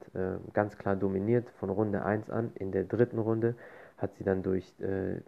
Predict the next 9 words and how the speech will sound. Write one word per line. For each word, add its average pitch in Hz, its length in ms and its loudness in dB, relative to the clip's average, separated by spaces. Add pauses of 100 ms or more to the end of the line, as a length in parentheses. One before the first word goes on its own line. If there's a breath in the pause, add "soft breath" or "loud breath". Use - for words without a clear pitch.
(140)
T 110 160 -2
K 101 220 2
O, 107 120 6
technischen 101 540 -4
K 95 120 0
O 92 200 4
gewonnen. 110 400 2 (380 loud breath)
Sie 98 60 2
hatte - 180 2